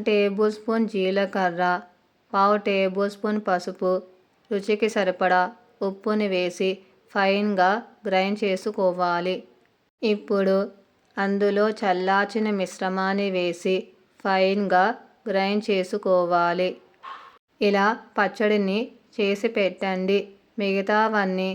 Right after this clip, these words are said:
పక్కన పెట్టి అన్నంలో పచ్చడి మొత్తం వేసుకొని తినేస్తారు. అంత రుచిగా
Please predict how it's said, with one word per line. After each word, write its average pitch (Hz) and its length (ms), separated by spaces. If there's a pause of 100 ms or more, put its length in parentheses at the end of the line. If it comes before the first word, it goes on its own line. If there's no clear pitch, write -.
(440)
పక్కన 208 460
పెట్టి 190 440 (420)
అన్నంలో 196 640 (280)
పచ్చడి 214 460
మొత్తం 208 420 (160)
వేసుకొని 196 600 (260)
తినేస్తారు. 196 800 (340)
అంత 196 320
రుచిగా 190 480